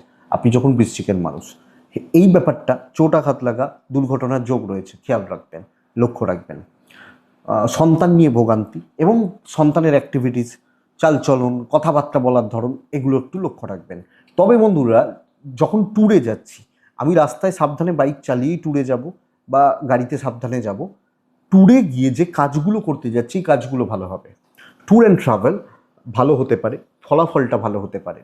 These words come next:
ট্রাভেল নিয়ে প্রবলেম নেই। কিন্তু আমি কি চাইছি, আমি কি করতে চাইছি এবং আপন পর,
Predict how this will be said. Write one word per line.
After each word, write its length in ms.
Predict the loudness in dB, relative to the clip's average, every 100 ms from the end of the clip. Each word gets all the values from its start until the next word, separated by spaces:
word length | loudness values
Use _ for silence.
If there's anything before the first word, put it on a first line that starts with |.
| _
ট্রাভেল 300 | -4 -2 -2
নিয়ে 180 | -4 -6
প্রবলেম 360 | -6 -8 -8
নেই। 200 | -10 -12 -16 _ _ 0
কিন্তু 280 | 2 2 -2 _
আমি 220 | 0 2 2
কি 180 | 0
চাইছি, 720 | 0 0 0 0 -4 -6 -8 -8
আমি 220 | -6 -4
কি 320 | -4 -4 -6 -10 _
করতে 320 | -8 -6 -6
চাইছি 540 | -4 -2 -4 -8 -14 -14 _ _ -6 2
এবং 340 | 4 4 2 -10 _ _ _ _ -2
আপন 460 | 0 2 2 2
পর, 440 | 4 6 4 0